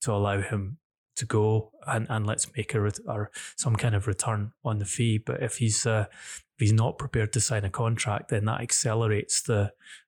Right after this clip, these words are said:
the position and, uh, and will force City, um, to actively, uh, market him again and, and try and find a club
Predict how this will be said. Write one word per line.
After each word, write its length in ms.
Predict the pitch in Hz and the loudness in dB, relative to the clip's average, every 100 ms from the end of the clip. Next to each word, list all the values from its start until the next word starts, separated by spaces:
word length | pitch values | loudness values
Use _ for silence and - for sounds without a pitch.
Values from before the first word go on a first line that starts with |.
| - | -4
the 100 | 110 | 0
position 680 | 113 104 113 - 107 147 - _ - | 2 4 2 2 0 -2 -4 _ -2
and, 420 | 107 107 107 113 | 0 2 0 2
uh, 380 | 110 110 110 - _ | 2 2 0 -2 _
and 160 | - 110 | -2 2
will 120 | 107 | 2
force 640 | 104 - 117 113 - - - _ _ - - | 0 0 2 2 0 -2 -4 _ _ -20 -6
City, 640 | - 117 - 123 110 110 _ _ _ _ _ - | 0 0 2 2 2 0 _ _ _ _ _ -4
um, 500 | 113 107 107 107 123 _ - | 0 2 2 2 -2 _ -6
to 680 | - 120 110 110 107 110 110 - - | 2 4 6 6 4 0 -4 -8 -4
actively, 840 | 110 104 - - 110 107 107 107 _ _ _ - | -2 -2 0 2 4 4 2 0 _ _ _ -4
uh, 140 | 113 | -2
market 460 | 117 107 113 - - | 2 2 0 -2 -2
him 140 | 107 | 0
again 380 | 101 110 113 101 | 2 2 2 0
and, 160 | 98 - | -2 -4
and 200 | - - | -8 -6
try 320 | - 110 113 | -2 0 2
and 220 | 113 104 | 2 0
find 320 | - 107 101 | 0 -2 0
a 60 | 107 | -2
club 420 | - 113 104 - | -2 0 0 -4